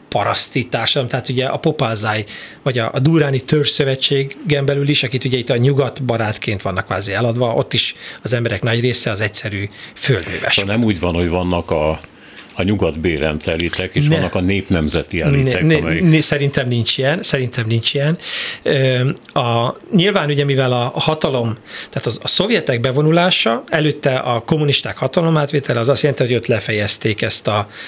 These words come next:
Speaker 1: Popázai elitet, és azt a networköt, ami az ő uralmukat támogatta. De főleg ugye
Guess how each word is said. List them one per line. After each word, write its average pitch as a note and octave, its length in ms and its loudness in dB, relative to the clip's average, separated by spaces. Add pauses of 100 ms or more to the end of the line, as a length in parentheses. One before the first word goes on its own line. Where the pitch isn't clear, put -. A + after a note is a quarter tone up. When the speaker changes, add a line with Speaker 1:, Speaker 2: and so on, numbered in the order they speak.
(120)
Speaker 1:
Popázai A2+ 680 -2
elitet, D3+ 420 0
és C3+ 140 0
azt - 180 -2
a C#3 60 0
networköt, C3 640 0
ami A#2 400 0
az A2+ 180 0
ő A#2+ 180 2
uralmukat G#2 760 -2 (100)
támogatta. G2+ 640 -6
De E3+ 120 0
főleg E3 320 2
ugye C3+ 340 0